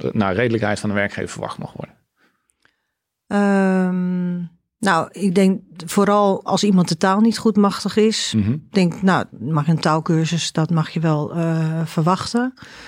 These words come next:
Speaker 2: Ehm, en wanneer iemand gewoon totaal niet meer in zijn eigen functie, eh, kan terugkeren, eigenlijk ook niet de opleiding hebt o-, überhaupt om iets anders te doen, zeg maar.
Speaker 1: Mhm.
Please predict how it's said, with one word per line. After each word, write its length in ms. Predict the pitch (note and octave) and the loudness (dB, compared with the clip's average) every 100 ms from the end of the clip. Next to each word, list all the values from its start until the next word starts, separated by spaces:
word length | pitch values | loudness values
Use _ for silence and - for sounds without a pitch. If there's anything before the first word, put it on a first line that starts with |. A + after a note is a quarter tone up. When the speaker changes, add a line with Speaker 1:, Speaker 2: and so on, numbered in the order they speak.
| - - - _ - | -20 -20 -20 _ -2
Speaker 2:
Ehm, 760 | G3 F3+ F3 F3 F3 E3+ E3+ E3+ _ _ - - - | 2 4 4 4 4 2 0 -2 _ _ -20 -18 -2
en 240 | G3+ F#3+ | 2 2
wanneer 340 | F#3+ F#3+ G3 G3 | 4 4 4 4
iemand 320 | G#3+ G3 F#3 | 2 2 0
gewoon 440 | - G3 F#3 F3+ | 0 2 2 0
totaal 440 | - F3+ G3+ F#3+ F#3 | 0 0 2 2 4
niet 300 | F#3+ A#3+ A#3+ | 4 4 4
meer 200 | G3 E3 | 2 4
in 180 | F3+ | 2
zijn 140 | E3 - | 2 2
eigen 260 | F#3+ E3+ E3 | 0 0 -2
functie, 640 | F#3 F#3 - F#3 E3 D#3+ _ _ _ _ - | 0 0 0 2 2 0 _ _ _ _ -6
eh, 180 | F3 E3+ | 0 0
kan 180 | F#3 E3 | 0 -2
terugkeren, 840 | G3+ A#3 - B3+ B3 A#3 A#3+ D#4 - _ _ _ _ - | 2 0 0 2 2 2 -2 -6 -18 _ _ _ _ -18
eigenlijk 520 | - G#3+ A#3 A3 F#3+ - | -2 2 4 4 2 2
ook 180 | F#3 | 2
niet 460 | F3+ A3 A#3+ - - _ _ _ _ | 4 4 4 0 -12 _ _ _ _
de 140 | G3 | -4
opleiding 600 | A#3 - G3+ F#3 F#3 F3+ | -2 2 2 4 4 4
hebt 200 | F3 F3 - _ | 4 2 -4 _
o-, 280 | - G3+ A3+ | -10 -6 0
überhaupt 400 | F#3 F3+ F3+ F3 | 2 4 2 0
om 140 | F#3+ | 0
iets 140 | F3+ F3 | 0 0
anders 320 | F3+ F3 - | 0 0 0
te 120 | E3+ | -2
doen, 220 | F#3 G#3+ | 2 4
zeg 240 | G#3 A#3 A3+ | 4 0 2
maar. 280 | G#3 A3+ C#4+ | 0 0 -2
Speaker 1:
Mhm. 260 | G#2+ G#2+ | 0 0